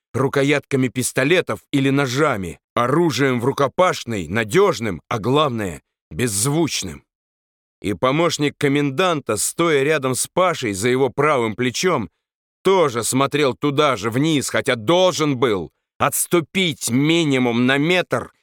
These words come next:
и фиксировать, и держать проверяемых. У него было такое лицо, будто где-нибудь у себя в комендатуре он наблюдал за игрой в шашки или в домино.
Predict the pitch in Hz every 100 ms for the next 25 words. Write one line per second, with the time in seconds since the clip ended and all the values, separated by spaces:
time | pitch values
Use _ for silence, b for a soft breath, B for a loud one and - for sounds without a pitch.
0 | B - 156 202 170 - - 226 190 139
1 | 113 - B B 151 117 165 151 117 135
2 | 180 - 135 139 147 156 151 123 104 82
3 | - - _ _ _ _ _ - 113 147
4 | 165 139 160 131 147 - 165 139 147 -
5 | 208 135 160 170 151 147 180 247 190 156
6 | - 127 160 175 190 - 139 139 127 143
7 | - 233 262 233 156 170 156 151 151 196
8 | 202 123 147 127 185 196 B B - -
9 | 233 262 - 117 95 - 214 208 147 165
10 | 175 170 120 87